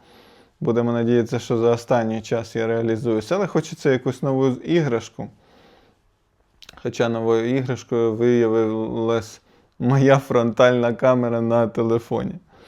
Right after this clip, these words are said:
Тобто, як її всі не зневажають, як її не зневажав особисто я, коли вийшла чудова програма Blackmagic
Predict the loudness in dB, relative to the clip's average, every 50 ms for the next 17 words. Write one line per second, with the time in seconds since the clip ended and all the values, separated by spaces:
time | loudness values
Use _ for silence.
0 | -20 -20 -20 -20 -20 -20 _ _ _ 0 0 2 4 4 4 4 4 2 0 2
1 | 4 4 4 4 2 0 -2 -2 0 0 0 0 0 -2 -4 -6 -4 -2 0 0
2 | 2 0 0 0 0 0 0 0 2 0 0 0 2 2 2 2 2 0 -2 -4
3 | -8 -8 -4 0 2 2 2 0 0 -2 0 0 2 2 2 2 2 2 2 2
4 | 2 4 4 2 2 4 4 2 4 2 0 -2 -2 -4 -2 -2 -2 -4 -4 -4
5 | -4 -2 -2 0 -2 -2 -4 -6 -8 -14 -20 -20 -20 -20 -20 -20 -20 -20 -20 -20
6 | _ _ 0 4 6 6 6 6 6 4 4 2 2 2 2 2 2 2 2 4
7 | 6 8 8 8 8 6 4 4 2 2 2 2 2 2 2 2 2 2 0 0
8 | 0 2 4 4 4 4 2 -2 -2 -2 0 0 0 -2 -4 -6 -8